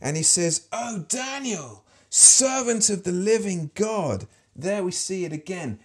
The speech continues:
living God. There's an acknowledgement about, you know, the power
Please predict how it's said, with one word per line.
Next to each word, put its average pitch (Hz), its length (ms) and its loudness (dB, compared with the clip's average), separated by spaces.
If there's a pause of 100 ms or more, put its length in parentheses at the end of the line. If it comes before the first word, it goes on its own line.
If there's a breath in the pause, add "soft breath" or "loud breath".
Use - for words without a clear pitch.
living 180 540 0
God. 135 460 -6 (220 soft breath)
There's 160 200 -4
an 175 100 -4
acknowledgement 165 880 -8 (300 soft breath)
about, 139 540 -6 (360)
you 143 120 -6
know, 120 160 0
the 120 120 -2
power 143 760 -2